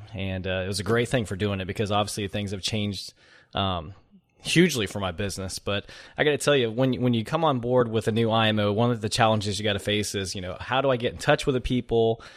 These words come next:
You know, how do we process new business? Obviously, the staff is like, "Oh my gosh, we're gonna be doing changes now. How are we gonna handle these things?" But I gotta tell you, when we came on with A E, I, I finally felt like I was at home, and I was blessed because I didn't just have one person to contact. I had several,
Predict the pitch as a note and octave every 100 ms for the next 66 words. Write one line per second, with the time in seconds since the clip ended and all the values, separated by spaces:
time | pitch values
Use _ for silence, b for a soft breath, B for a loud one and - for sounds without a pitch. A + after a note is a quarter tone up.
0 | B - G#2 F#2+ A#2+ B2+ G#2+ - G#2+ G2
1 | A2 G2+ F#2+ F2+ B2+ B2 B2 A#2 A2 -
2 | A2+ A2 A2+ G2 G2 - G#2+ G#2+ - G2
3 | F2+ G#2 G2 F#2+ F#2 G2+ G2+ G#2 G2 F#2+
4 | F#2 F#2 F2+ C#3 C#3 C3+ A#2+ A#2+ A#2 A2
5 | B B B A#2+ A#2+ A#2 G#2 A#2 A2 G2+
6 | G#2 - G#2 G#2 G#2 G#2 G#2+ G#2+ - A2+
7 | A2 G2 G2 G#2 G#2+ G#2 F#2+ A#2+ B2 C3+
8 | B2 A#2 A2+ G#2 G2+ G2 G2 - - G#2+
9 | - - A2+ A2+ A2 - G#2+ G#2 G#2+ G#2
10 | G#2 G2+ G2+ G2 F#2+ G2 F#2+ F#2+ F#2 F#2
11 | G#2+ G2+ - - - G#2 G2 - B B
12 | B B - A#2 C#3+ C#3+ C#3 - C3+ G#2+
13 | G#2+ B2 B2+ B2+ - A2 - G#2+ A#2+ C3
14 | B2+ B2+ - A#2+ A#2 G2+ G2 - - C3+
15 | B2 F#2 A1+